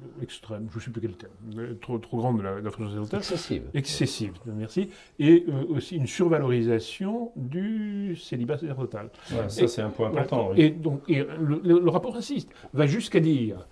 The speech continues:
Speaker 1: que le terreau de ces abus, euh, bon, la phrase est évidemment un peu contournée parce que ça va quand même très loin, peut se trouver dans certains documents de la tradition, dont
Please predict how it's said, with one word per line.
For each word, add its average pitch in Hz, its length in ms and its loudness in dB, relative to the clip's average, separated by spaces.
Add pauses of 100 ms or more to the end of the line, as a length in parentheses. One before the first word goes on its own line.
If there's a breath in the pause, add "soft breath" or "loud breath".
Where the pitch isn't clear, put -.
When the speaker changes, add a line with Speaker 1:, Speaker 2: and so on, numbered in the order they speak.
(160 soft breath)
Speaker 1:
que 147 100 2
le 139 220 6
terreau 143 640 4 (300 loud breath)
de 113 340 -2
ces 110 260 -4
abus, 214 300 -2 (360 soft breath)
euh, 120 280 0 (180)
bon, 123 180 -6
la 113 180 -6
phrase 117 280 -4
est - 40 -10
évidemment 107 280 -6
un - 40 -8
peu 110 120 -10
contournée 123 460 -4
parce 92 200 -16
que 98 220 -8
ça 113 140 -12
va 98 100 -12
quand 101 80 -10
même 104 140 -10
très 127 160 -4
loin, 165 220 -4 (440 loud breath)
peut 156 100 6
se - 120 -4
trouver 127 400 -4
dans 160 140 -4
certains 120 520 -4 (320 loud breath)
documents 120 440 -4
de 107 60 -4
la 98 80 -8
tradition, 107 520 -6
dont 160 380 4